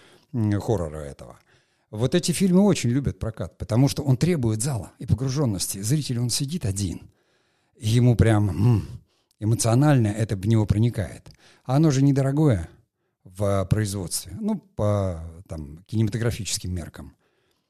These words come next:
И это кино вполне может отбить. А потом у него еще будет вторичный экран. То есть, когда его купят какие-то там телекомпании для показов или, м, э, спутниковые компании, э,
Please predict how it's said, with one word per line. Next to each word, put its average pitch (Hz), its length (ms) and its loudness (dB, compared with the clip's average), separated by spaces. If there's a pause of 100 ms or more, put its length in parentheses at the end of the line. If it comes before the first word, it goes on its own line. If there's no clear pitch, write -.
(160)
И 120 60 -2
это 135 160 4
кино 165 240 6
вполне 143 420 6
может 131 340 4
отбить. 117 320 -2
А 107 80 -4
потом 170 300 0
у 151 40 4
него 123 200 0
еще 131 200 -4
будет 120 220 -4
вторичный 98 460 -2
экран. 76 320 -8
То 85 140 -10
есть, 85 140 -6
когда 101 320 -4
его 92 180 -2
купят 107 320 -4
какие-то 90 460 -8
там 78 240 -10 (300)
телекомпании 131 800 2
для 95 160 -6
показов 98 540 -6
или, 92 260 -2 (320)
м, 113 260 0
э, 92 1300 -4
спутниковые 127 580 0
компании, 101 600 -2 (440)
э, 98 460 -4